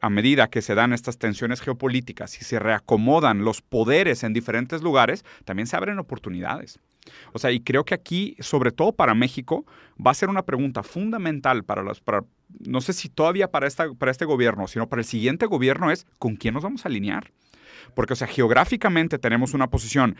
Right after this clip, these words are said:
que nos da ventajas y desventajas estructurales, pero por otro lado también por nuestro modelo de país y lo que necesitamos como proceso de cambio también nos da otras necesidades, ¿no?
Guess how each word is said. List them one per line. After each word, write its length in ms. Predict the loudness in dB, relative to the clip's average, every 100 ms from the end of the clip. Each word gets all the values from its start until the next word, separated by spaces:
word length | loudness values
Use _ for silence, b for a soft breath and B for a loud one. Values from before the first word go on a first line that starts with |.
| B _
que 120 | -2
nos 140 | 2
da 120 | 4
ventajas 500 | 4 4 2 0 -2 -2
y 40 |
desventajas 540 | -4 -4 -4 -4 -6
estructurales, 600 | -8 -8 -4 0 2 0 B B B
pero 180 | 0 0
por 120 | -2
otro 180 | -2 -2
lado 120 | -2
también 220 | 0 -4
por 200 | 0 -2
nuestro 320 | -2 -8 -6
modelo 340 | -4 0 0 0
de 80 | -2
país 360 | 0 0 0
y 60 | 0
lo 100 | 0
que 120 | 2
necesitamos 680 | 0 -2 -10 -6 -2 -2 -2
como 160 | -4
proceso 340 | -4 -6 -6 -8
de 60 |
cambio 300 | 0 0 0
también 340 | 0 2 2 0
nos 80 | -2
da 80 |
otras 220 | -4 -4 -10
necesidades, 800 | -10 -12 -8 -4 -4 -4 -14 _
¿no? 120 | -20